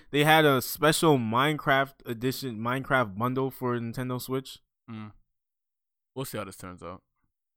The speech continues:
Speaker 2: We'll see how this turns out. I don't have faith. I, I, let me not say I don't have faith. I think this is a weird union.
Speaker 1: Well, all it really is is just, like, access,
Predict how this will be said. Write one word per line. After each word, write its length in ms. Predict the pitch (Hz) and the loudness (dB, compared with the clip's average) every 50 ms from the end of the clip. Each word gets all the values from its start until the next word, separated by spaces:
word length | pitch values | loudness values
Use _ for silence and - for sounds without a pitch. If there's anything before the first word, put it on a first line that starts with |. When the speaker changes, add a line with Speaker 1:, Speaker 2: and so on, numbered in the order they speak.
| _ _ | _ _
Speaker 2:
We'll 140 | 113 110 104 | -12 -12 -10
see 160 | - - 92 | -12 -12 -14
how 80 | 80 | -14
this 140 | 64 - - | -14 -16 -20
turns 240 | - 87 85 85 82 | -20 -20 -20 -18 -18
out. 140 | 80 - _ - | -20 -18 _ -10
I 120 | - 104 | -8 -8
don't 100 | 101 104 | -8 -8
have 160 | 82 76 - _ _ | -12 -16 -18 _ _
faith. 160 | - - - | -20 -16 -10
I, 180 | - 107 113 - - | -8 -8 -8 -6 -8
I, 120 | - 131 131 127 151 | -10 -10 -10 -10 -8
let 100 | 156 196 | -4 0
me 60 | 214 | 2
not 140 | 208 190 - | 2 4 4
say 100 | 196 175 | 2 2
I 60 | 156 | 2
don't 100 | 156 156 | 2 2
have 180 | 143 117 - | 2 0 -2
faith. 340 | - - 131 143 165 - - _ _ _ _ _ _ _ _ _ _ _ _ - | -2 -2 -2 0 0 -2 -6 _ _ _ _ _ _ _ _ _ _ _ _ -2
I 140 | 139 160 | 0 0
think 240 | 156 - 170 160 151 | 0 -2 -4 -4 -4
this 100 | 143 131 | -6 -8
is 100 | 127 123 | -6 -4
a 80 | 123 117 | -4 -4
weird 400 | 110 104 110 113 117 117 113 117 | -4 -4 -4 -2 -2 -2 -4 -6
union. 540 | 117 110 110 107 104 95 87 62 64 69 - _ _ _ _ _ _ _ _ _ _ _ _ _ _ _ _ _ _ _ _ _ _ _ _ - | -8 -10 -8 -8 -10 -10 -14 -16 -20 -20 -20 _ _ _ _ _ _ _ _ _ _ _ _ _ _ _ _ _ _ _ _ _ _ _ _ 0
Speaker 1:
Well, 100 | 175 170 | 0 2
all 220 | - 160 233 415 | 4 4 4 4
it 80 | 381 320 | 4 4
really 260 | 254 190 160 143 156 | 2 2 2 4 2
is 160 | 170 160 131 | 2 2 0
is 120 | 117 107 107 | -4 -8 -8
just, 180 | 107 - - | -10 -8 -6
like, 220 | 117 104 101 92 80 | -6 -6 -6 -6 -6
access, 520 | 92 101 101 - - 110 101 98 - | -8 -8 -10 -10 -10 -10 -12 -12 -12